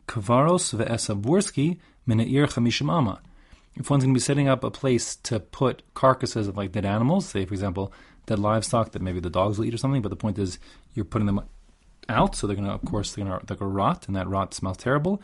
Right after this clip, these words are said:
Kvaros is like a burial area. Again, I think the issue here is that they would often, um, let bodies decompose before, like,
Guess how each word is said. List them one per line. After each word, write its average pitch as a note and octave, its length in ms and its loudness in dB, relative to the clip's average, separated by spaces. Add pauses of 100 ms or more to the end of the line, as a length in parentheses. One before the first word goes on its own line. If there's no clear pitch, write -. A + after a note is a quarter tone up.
(720)
Kvaros C#3+ 760 4
is A2+ 240 0
like G2+ 140 -2
a - 40 -4
burial A#2 440 0
area. F3+ 420 2 (280)
Again, G#2+ 440 0 (260)
I G#2+ 80 -6
think G#2+ 260 -4
the - 140 -4
issue A2 200 -2
here A2 220 0
is F#2 120 -2
that G2 200 -4
they G2 100 -2
would F#2 240 -6
often, G2 400 -4 (340)
um, G2 260 -2
let G2 280 -2
bodies F#2+ 520 -2
decompose G#2+ 600 -2
before, G2 340 -6
like, F2+ 280 -8